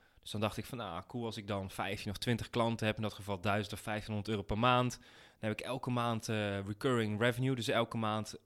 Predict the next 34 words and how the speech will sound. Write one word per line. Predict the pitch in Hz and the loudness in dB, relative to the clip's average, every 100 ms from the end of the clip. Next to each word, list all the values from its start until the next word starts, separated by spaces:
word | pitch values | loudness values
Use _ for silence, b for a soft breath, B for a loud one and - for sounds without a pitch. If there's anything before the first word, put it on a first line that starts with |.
| _ | _
inkomsten | 135 123 123 - | 0 2 0 0
die | 113 | -2
structureel | - 131 117 110 101 | 0 -2 -2 -2 -2
terugkomen. | 131 131 - 127 123 120 113 B B B | -2 -2 2 4 4 2 -2 B B B
Super | B - 196 156 | B 6 6 4
fijn. | 220 180 123 98 B B B | 6 6 4 0 B B B
Dus | 120 | 6
dat | 185 - | 6 8
ging | 165 143 | 4 8
ik | |
doen. | 170 185 113 B B B | 10 10 8 B B B
Ik, | - 131 - | 0 0 4
eh, | 131 | 6
had | 131 - | 6 4
zoiets | 143 - | 2 2
van, | 139 | 2
"Nou, | 143 113 | 2 0
ik | 110 | -2
heb | 123 | 0
mijn | 123 | 2
nieuwe | 123 139 123 | 4 4 2
prijs | 143 151 156 | 6 6 6
bepaald." | 143 - 143 139 139 - - | 2 6 8 10 8 2 -4
Samen | - 127 120 117 | 0 2 4 2
in | 120 | 2
overleg | 110 110 | 2 0
met | 107 107 | 0 2
Ilko | 123 123 | 4 4
hebben | 117 | 4
we | 113 | 2
dus | - | 0
gedacht | 110 113 - | 4 4 4
van, | 117 | 2
"Ja, | 113 101 | 4 2